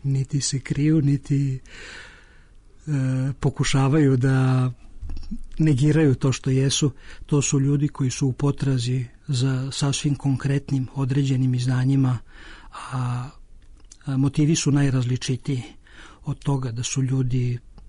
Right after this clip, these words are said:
u detinjstvu imali određeno izdanje neke knjige koje, za koje su se jako vezali,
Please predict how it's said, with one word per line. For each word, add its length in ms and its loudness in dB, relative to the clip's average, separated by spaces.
u 100 4
detinjstvu 800 0
imali 360 4
određeno 480 0
izdanje 420 0
neke 300 -4
knjige 420 -2
koje, 600 -8
za 180 -4
koje 260 -4
su 180 -6
se 440 -6
jako 340 -2
vezali, 520 0